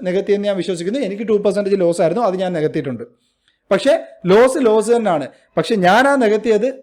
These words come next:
വളരെയധികം, വളരെയധികം റോങ് ആയിട്ടുള്ള രീതിയിലാണ്. അത് ഞാൻ ഇന്ന് സമ്മതിക്കുന്നു. അത്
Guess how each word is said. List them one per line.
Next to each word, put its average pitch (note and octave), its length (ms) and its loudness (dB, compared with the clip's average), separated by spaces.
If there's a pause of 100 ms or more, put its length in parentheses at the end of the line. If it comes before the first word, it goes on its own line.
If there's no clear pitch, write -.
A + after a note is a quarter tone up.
(120)
വളരെയധികം, G#3 760 2 (120)
വളരെയധികം F3 680 -2
റോങ് D#3 200 -2
ആയിട്ടുള്ള F3+ 280 -2
രീതിയിലാണ്. D3+ 540 0 (280)
അത് D3+ 120 0
ഞാൻ E3 180 0
ഇന്ന് F3 180 -2
സമ്മതിക്കുന്നു. F3+ 540 2 (560)
അത് F#3 240 2